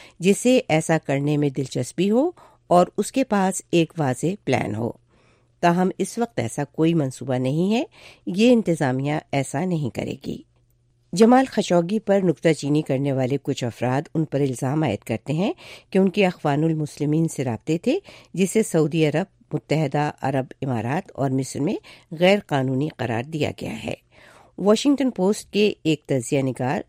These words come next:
ڈیوڈ اگنیشیس نے اس بارے میں خشوگی کا دفاع کرتے ہوئے لکھا ہے کہ اپنی نوجوانی کے دور میں وہ اس تنظیم کے حامی تھے۔ تاہم انیس سو نوے کی دہائی کے وسط میں ان کا یہ پختہ یقین ہو چکا تھا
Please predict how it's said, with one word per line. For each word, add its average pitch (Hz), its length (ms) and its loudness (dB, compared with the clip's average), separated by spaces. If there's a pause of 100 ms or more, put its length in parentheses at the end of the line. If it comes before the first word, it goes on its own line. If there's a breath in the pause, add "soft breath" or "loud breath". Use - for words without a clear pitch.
(280 soft breath)
ڈیوڈ 175 500 2
اگنیشیس 151 600 -4
نے 165 100 4
اس 156 160 -2
بارے 131 240 -2
میں 156 260 2
خشوگی 147 440 -2
کا 160 220 -2
دفاع 131 220 -4
کرتے 127 360 -4
ہوئے 160 160 -2
لکھا 127 380 -8
ہے 214 140 -2 (360 loud breath)
کہ 196 80 2
اپنی 214 220 4
نوجوانی 156 560 2
کے 202 220 -2
دور 120 180 -2
میں 147 180 -2 (360 soft breath)
وہ 180 140 2
اس 196 160 2
تنظیم 160 440 2
کے 151 160 -4
حامی 135 420 -2
تھے۔ - 180 -6 (420 loud breath)
تاہم 226 340 4 (200)
انیس 196 260 2
سو 190 80 -2
نوے 160 340 2
کی 185 200 -2
دہائی 139 360 -2
کے 156 240 -2
وسط 143 300 -4
میں 160 340 0
ان 135 120 -4
کا 135 100 -4
یہ 131 220 -4
پختہ 151 300 -4
یقین 143 460 -4
ہو 151 120 -2
چکا 156 320 -4
تھا 202 220 -8